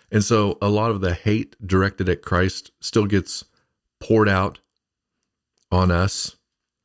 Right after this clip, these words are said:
And so, you know, we get to, here you go. Colossians one, verse twenty-four says, "Now I rejoice in my sufferings for your sake,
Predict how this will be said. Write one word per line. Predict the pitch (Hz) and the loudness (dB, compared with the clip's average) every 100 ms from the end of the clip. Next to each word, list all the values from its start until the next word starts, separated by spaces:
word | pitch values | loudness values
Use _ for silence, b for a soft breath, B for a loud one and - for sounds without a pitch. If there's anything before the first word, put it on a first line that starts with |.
| _ _ _ _ | _ _ _ _
And | 92 87 87 85 | 0 2 0 -2
so, | - 87 85 82 - _ _ _ _ _ _ _ _ _ _ _ _ _ - - | -2 -2 -2 -4 -10 _ _ _ _ _ _ _ _ _ _ _ _ _ -20 -12
you | 92 | -10
know, | 73 65 - _ _ _ | -10 -14 -20 _ _ _
we | - 98 98 | -4 -2 0
get | 95 82 - | 0 -2 -4
to, | - 78 69 | -8 -8 -6
here | 85 | -4
you | |
go. | 80 76 78 _ _ _ _ _ _ _ _ _ | -2 -2 -4 _ _ _ _ _ _ _ _ _
Colossians | - 107 98 92 101 82 | -4 0 2 2 0 0
one, | 82 92 92 92 104 - _ _ _ _ _ _ _ | 0 2 2 0 -2 -8 _ _ _ _ _ _ _
verse | 92 95 87 | 0 0 0
twenty-four | - 101 92 - 92 85 | -2 0 0 0 0 0
says, | - 87 85 80 - _ _ _ _ _ | 0 0 0 -2 -12 _ _ _ _ _
"Now | 95 95 | 2 2
I | 101 | 2
rejoice | 95 95 87 98 117 104 - - - _ _ _ _ _ - | 2 0 0 2 2 0 -4 -10 -12 _ _ _ _ _ -2
in | 95 | 2
my | 87 85 | 2 0
sufferings | - 90 - 87 85 | -2 -2 0 -2 -2
for | - | -2
your | 85 78 | -2 -2
sake, | - 85 - | -2 -4 -4